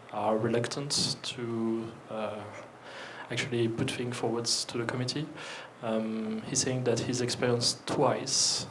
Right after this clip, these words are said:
that he has put an issue forward to the committee, and by the time it was resolved,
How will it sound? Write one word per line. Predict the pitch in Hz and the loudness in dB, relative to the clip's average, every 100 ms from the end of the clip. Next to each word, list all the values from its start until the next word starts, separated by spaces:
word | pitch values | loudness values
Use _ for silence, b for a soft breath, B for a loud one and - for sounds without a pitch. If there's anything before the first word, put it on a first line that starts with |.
| - - | -12 -2
that | 170 113 113 - - - | 4 4 2 -2 -4 0
he | 120 | 2
has | 113 - | 4 2
put | 123 - | -2 -4
an | 117 | 0
issue | 120 131 | 0 2
forward | 123 127 117 113 - - - | 0 4 4 4 0 -8 -6
to | 113 | -4
the | |
committee, | - 117 113 135 147 147 | -4 -4 -2 0 0 0
and | 120 110 110 | -2 -2 -2
by | 117 110 | 0 2
the | 110 | 2
time | - 120 | 2 2
it | 117 127 | 4 2
was | 110 113 | 2 0
resolved, | 110 123 101 - - | 0 0 0 -2 -6